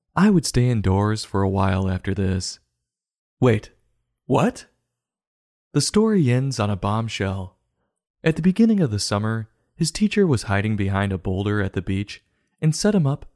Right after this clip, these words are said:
with the phony treasure map in a bottle bit. At this point, this teacher can only be thinking of one of two things. She either hated this kid just as much as the uncle, and was most likely working with the uncle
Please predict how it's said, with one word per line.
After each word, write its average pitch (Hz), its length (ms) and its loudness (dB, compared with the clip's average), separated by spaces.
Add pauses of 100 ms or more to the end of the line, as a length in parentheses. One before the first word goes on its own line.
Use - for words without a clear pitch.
(180)
with 104 160 0
the 95 100 -4
phony 123 360 0
treasure 113 340 -4
map 113 280 -4 (200)
in 95 100 2
a 101 80 2
bottle 98 340 0
bit. 95 360 -4 (880)
At 117 120 -2
this 139 180 2
point, 98 320 0 (340)
this 190 200 2
teacher 143 400 -2
can 101 120 -4
only 98 180 0
be 98 120 -2
thinking 101 380 -4
of 92 140 -4
one 113 460 0
of 90 160 -6
two 95 200 -2
things. 92 600 -2 (720)
She - 200 2
either 139 180 4
hated 101 300 -2
this 110 140 -2
kid 113 340 -2 (300)
just - 280 -2
as 95 120 -6
much 98 200 -4
as 98 80 -6
the 95 140 -4
uncle, 104 460 -4 (440)
and 123 120 2
was 123 120 0
most 165 240 2
likely 123 260 0
working 95 360 -4
with 113 140 -4
the 113 120 -2
uncle 117 420 -6